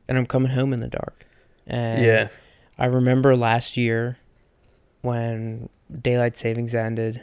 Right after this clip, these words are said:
Speaker 1: and I was going to work in the dark and coming home in the dark, and it was stressful as fuck.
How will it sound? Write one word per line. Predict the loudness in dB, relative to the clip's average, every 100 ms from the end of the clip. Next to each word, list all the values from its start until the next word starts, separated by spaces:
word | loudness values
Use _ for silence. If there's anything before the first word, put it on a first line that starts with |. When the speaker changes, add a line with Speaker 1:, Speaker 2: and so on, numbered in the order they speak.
| _ _ -6
Speaker 1:
and | -4 -2 -2 -2
I | -2
was | -4
going | -2 2 4
to |
work | 4 4 2
in | -2
the |
dark | 0 0 -2
and |
coming | -6 -4
home | -2 -2
in | -4
the | -4
dark, | -6 -8 _ -20 _ _ _ _ 0
and | 6
it | 8
was | 8 6 2
stressful | -6 -2 0 0 -2 -2 -2 -4 -12
as | -16 -18 _
fuck. | -10 -10 -12 _